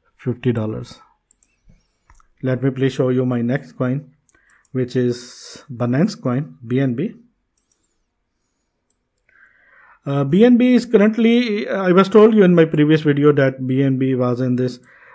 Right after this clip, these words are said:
uh, ascending boarding wedge, but unfortunately after, uh, uh, breaking this, it, uh, it, it fails to break three hundred and fifty-five dollars, and after that it is now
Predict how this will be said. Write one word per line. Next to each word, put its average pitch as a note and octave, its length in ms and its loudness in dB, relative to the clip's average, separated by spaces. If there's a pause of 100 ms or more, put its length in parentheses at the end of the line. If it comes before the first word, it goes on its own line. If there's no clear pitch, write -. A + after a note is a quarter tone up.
(120)
uh, C3 140 -6
ascending D#3 420 0
boarding D3+ 300 4
wedge, C#3+ 260 0
but C3+ 180 -2
unfortunately C#3 920 -2 (300)
after, C#3+ 420 2 (220)
uh, C3+ 680 -6 (480)
uh, B2+ 80 -4
breaking C#3 460 0
this, C#3+ 300 2 (320)
it, C3+ 140 -6 (280)
uh, D3 140 -2
it, D3 260 -4 (300)
it - 160 -8
fails E3+ 320 4
to E3 120 4
break C#3 400 4 (500)
three D3+ 200 6
hundred C#3 300 6
and C3+ 200 4
fifty-five C#3 540 2
dollars, B2 400 0 (380)
and B2+ 120 0
after C3 240 0
that B2 280 0
it B2+ 180 -8
is B2+ 160 0
now B2 320 0